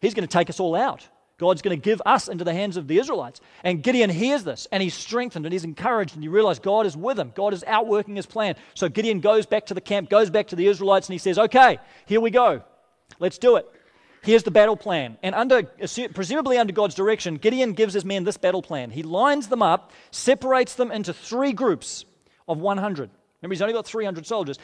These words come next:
So now he creates three groups of one hundred, and he goes around and he gives each man a trumpet and a jar. Each jar had a little torch in it. Trumpet and a jar. These are the weapons of mass destruction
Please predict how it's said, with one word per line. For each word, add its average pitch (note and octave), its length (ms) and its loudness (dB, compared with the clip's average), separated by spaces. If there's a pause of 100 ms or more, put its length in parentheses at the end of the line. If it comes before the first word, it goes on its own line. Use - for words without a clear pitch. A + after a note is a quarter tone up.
(120)
So E3 100 -6
now A3+ 200 4
he C4+ 80 2
creates G3+ 540 0 (140)
three A#3+ 320 -6
groups A3 260 -6
of D#3+ 60 -14
one F#3+ 160 -6
hundred, D3 280 -8 (680)
and D#3+ 80 -4
he D#3+ 60 -4
goes B3 280 4
around G3+ 460 2 (300)
and G3+ 100 0
he G3+ 60 0
gives F#3 340 0
each C4+ 260 0
man A3 480 0
a - 60 -10
trumpet C#4+ 680 0 (540)
and F3+ 120 -4
a E3+ 40 -4
jar. A#2+ 560 -6 (1600)
Each E3+ 200 -6
jar F3+ 180 2
had F3+ 100 -2
a F3 40 -4
little F#3 120 -4
torch C#3+ 320 -14
in A#2+ 80 -16
it. A2 60 -20 (1200)
Trumpet A3+ 560 -2 (140)
and D3+ 140 -8
a E3+ 60 -6
jar. C3 360 -10 (1160)
These E3+ 200 -4
are - 20 -6
the F#3+ 100 -2
weapons F3+ 320 -4
of B2 80 -8
mass C#3 200 -8
destruction C3 540 -16